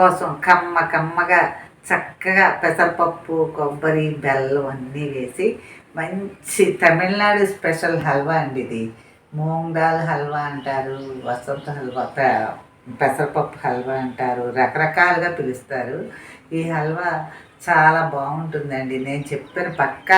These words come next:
కొలతలతోటి మీరు అసలు ఏమీ చూసుకోక్కర్లా. నేను ఎలా చెప్పి ఎలా చేశానో అలా చేసుకోండి. చాలా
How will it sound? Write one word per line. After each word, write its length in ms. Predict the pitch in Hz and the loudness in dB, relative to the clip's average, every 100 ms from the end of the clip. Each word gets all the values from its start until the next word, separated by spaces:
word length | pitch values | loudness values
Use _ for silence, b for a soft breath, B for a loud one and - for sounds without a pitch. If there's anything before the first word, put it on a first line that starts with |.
| 185 | 6
కొలతలతోటి 640 | 143 135 151 156 151 143 143 | 2 0 -2 -2 -2 -4 -6
మీరు 140 | 139 139 | -8 -8
అసలు 180 | - 131 127 143 | -6 -2 0 2
ఏమీ 240 | 165 180 214 165 | 0 0 -2 -2
చూసుకోక్కర్లా. 680 | 156 - 151 - 147 131 123 B B B B 170 | -4 -2 -2 0 -4 -4 -6 B B B B -2
నేను 240 | 180 190 180 151 | 2 2 2 0
ఎలా 220 | 151 165 180 | 2 0 0
చెప్పి 260 | 185 - 175 160 | -2 -4 -2 2
ఎలా 140 | 151 160 160 | 2 2 2
చేశానో 460 | 151 147 151 156 143 | 0 0 -2 -2 -2
అలా 140 | 135 - | -2 -2
చేసుకోండి. 580 | 139 123 - 139 135 151 190 B B B - | -2 -2 -4 -6 -2 -4 -4 B B B -4
చాలా 360 | - 135 131 | 2 4 4